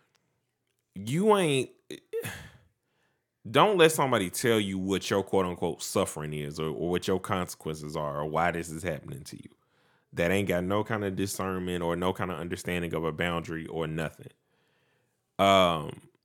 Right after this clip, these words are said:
they be leading you down the wrong path. They are not praying, and they are literally, like, wherever they coming from, it ain't from God. 'Cause it's doing nothing but tearing you down and putting you in a place of isolation, and that's not where God wants you to be.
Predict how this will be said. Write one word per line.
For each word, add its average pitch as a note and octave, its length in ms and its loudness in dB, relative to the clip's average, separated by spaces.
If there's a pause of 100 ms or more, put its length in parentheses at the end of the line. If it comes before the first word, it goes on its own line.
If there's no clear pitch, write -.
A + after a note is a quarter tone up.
(120)
they G#2 200 4
be G#2 160 2
leading B2 280 2
you B2+ 120 2
down A2+ 220 2
the G#2 60 -2
wrong G2 280 0
path. E2+ 500 -2
They F#2 220 2
are F2 200 2 (220)
not E2 460 -2
praying, F2 720 -2
and E2+ 240 -4
they F2 180 0
are D#2 420 -2
literally, F#2 460 0
like, E2+ 300 0
wherever A2 340 4
they A#2+ 100 6
coming G#2+ 300 -2
from, F2+ 240 -2
it E2+ 80 -4
ain't F#2 180 -2
from E2+ 180 -6
God. D2+ 260 -8 (580)
'Cause F2+ 460 2 (100)
it's F#2+ 260 0
doing F#2+ 440 0
nothing F#2 340 -2
but E2 160 -6
tearing F2 320 -4
you E2+ 100 -4
down E2 260 -4
and E2 100 -8
putting F2 220 -4
you E2+ 100 -4
in D#2+ 100 -6
a D2+ 40 -10
place D#2+ 280 -8
of - 160 -14
isolation, F2 640 -2
and E2+ 140 -4
that's E2+ 180 -6
not D#2+ 220 -6
where - 120 -4
God D#2 240 -6
wants - 280 -10
you - 80 -14
to D2+ 80 -14
be. - 180 -18